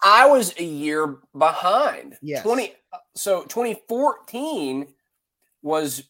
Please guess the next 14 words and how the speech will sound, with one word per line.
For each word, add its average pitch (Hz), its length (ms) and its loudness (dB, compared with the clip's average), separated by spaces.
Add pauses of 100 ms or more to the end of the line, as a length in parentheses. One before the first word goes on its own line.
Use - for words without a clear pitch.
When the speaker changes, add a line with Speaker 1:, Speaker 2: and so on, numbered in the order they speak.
Speaker 1:
Patriots 180 1080 -8 (1600)
Malcolm 165 440 -2
Butler 214 340 0
Speaker 2:
We, 202 120 0
Speaker 1:
Super 208 120 0
Speaker 2:
all 190 100 4
right, 160 80 0
we 220 120 4
Speaker 1:
Bowl. - 120 6
Speaker 2:
gotta, 208 160 4
we 214 100 2
gotta 214 160 8
answer 180 260 -2
something. 151 300 2